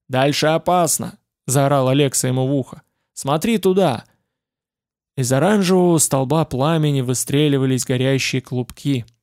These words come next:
падали на склоны горы и катились к подножию, подпрыгивая и разбрасывая искры. Земля дрожала, как испуганный конь, скрипела всеми костями. Воздух сминался, как подушка, под ударами чудовищного грохота.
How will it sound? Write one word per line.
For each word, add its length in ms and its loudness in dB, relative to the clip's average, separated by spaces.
падали 360 0
на 120 2
склоны 480 -2
горы 380 0
и 80 -2
катились 500 -2
к 100 -18
подножию, 720 -2
подпрыгивая 840 -4
и 80 -4
разбрасывая 680 0
искры. 520 -2
Земля 420 2
дрожала, 480 2
как 180 -4
испуганный 640 0
конь, 400 0
скрипела 600 0
всеми 320 0
костями. 680 -2
Воздух 440 2
сминался, 640 0
как 220 -4
подушка, 720 -4
под 160 -2
ударами 440 0
чудовищного 640 -2
грохота. 540 -4